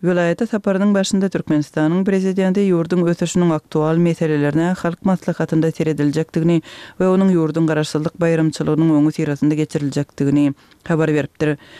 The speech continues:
Otuzynjy aprelde Balkana baran prezident Gurbanguly Berdimuhammedow hazır deňiziniň ýakasyndaky öz rezidensiýasyna ugrapdyr.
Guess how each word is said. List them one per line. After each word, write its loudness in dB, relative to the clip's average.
Otuzynjy 0
aprelde -2
Balkana 0
baran 0
prezident -2
Gurbanguly 0
Berdimuhammedow 0
hazır -2
deňiziniň 2
ýakasyndaky 0
öz 0
rezidensiýasyna 0
ugrapdyr. -2